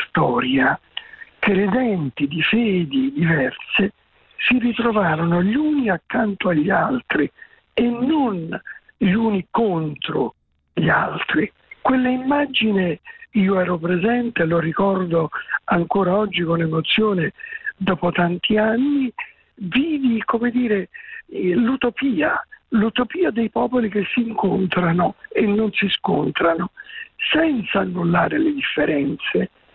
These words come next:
Questo è importante, senza che uno voglia comandare sugli altri, così iniziando, e questo è il problema,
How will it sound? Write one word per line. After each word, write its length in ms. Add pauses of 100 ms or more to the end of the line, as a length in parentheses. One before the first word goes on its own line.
(240)
Questo 360
è 20
importante, 840
senza 400
che 160
uno 460 (540)
voglia 460
comandare 640
sugli 340
altri, 640 (220)
così 480 (360)
iniziando, 880 (260)
e 160
questo 340
è 40
il 100
problema, 720